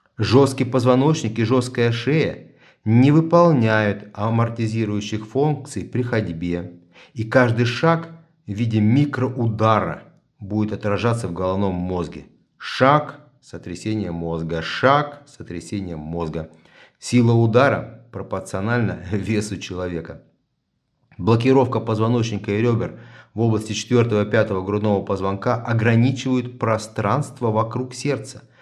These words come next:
Вот между этими позвонками и грудиной находится наше сердце. И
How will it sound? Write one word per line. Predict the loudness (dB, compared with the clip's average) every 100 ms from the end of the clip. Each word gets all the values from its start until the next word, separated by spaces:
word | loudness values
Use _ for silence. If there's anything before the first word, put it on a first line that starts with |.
| _ -14
Вот | 0
между | 4 4 2
этими | 0 0
позвонками | -2 0 0 0 0 2 2
и | 0
грудиной | -2 -4 -2 -2 -2
находится | -6 -4 -2 -2 -4
наше | -2 -2 -2
сердце. | -6 -2 -2 -2 -6 -14 -20 _ _ _ _ _ _ _ _ _
И | 2 2 0 -12